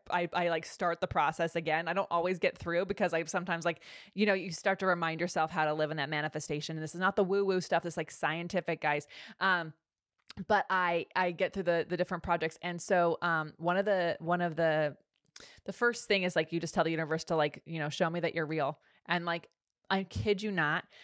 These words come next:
the, the s-, the most recent time I did it, I was like, "Okay," I lit my candle. I did a little meditation, manifestation meditation. I'm like, "Show me that you're real. You got forty-eight hours." I opened up my inbox, and I had three brand new members, full annual membership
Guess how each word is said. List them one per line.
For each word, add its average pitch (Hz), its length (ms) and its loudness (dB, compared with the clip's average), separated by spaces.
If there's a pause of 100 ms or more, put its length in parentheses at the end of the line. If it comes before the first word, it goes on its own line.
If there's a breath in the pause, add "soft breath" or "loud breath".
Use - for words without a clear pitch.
(180 loud breath)
the, 185 360 4
the 185 120 -2
s-, - 320 -2
the 180 200 -2
most 185 300 -2
recent 208 240 -2
time 190 120 0
I 175 100 0
did 151 160 0
it, 196 280 0 (200 loud breath)
I 175 80 4
was 185 120 0
like, 190 100 0
"Okay," 269 420 2
I 240 80 0
lit 240 120 -2
my 170 80 -8
candle. 226 400 0
I - 100 -2
did 156 80 0
a 156 40 2
little 156 140 2
meditation, 208 600 0
manifestation 170 640 -2
meditation. 180 400 -2
I'm 151 60 -6
like, 156 80 -12
"Show 160 180 -4
me 170 80 -4
that 208 140 -2
you're 220 80 0
real. 233 180 2
You 196 80 2
got - 140 -4
forty-eight 180 320 0
hours." 185 340 2
I 170 60 0
opened 175 240 0
up 220 100 -2
my 202 80 -6
inbox, 165 560 0 (320 loud breath)
and 180 100 -2
I 175 60 4
had 165 120 0
three 185 260 -2
brand 180 260 2
new 196 100 0
members, 156 520 0 (340 soft breath)
full 202 420 2
annual 190 300 0
membership 170 640 2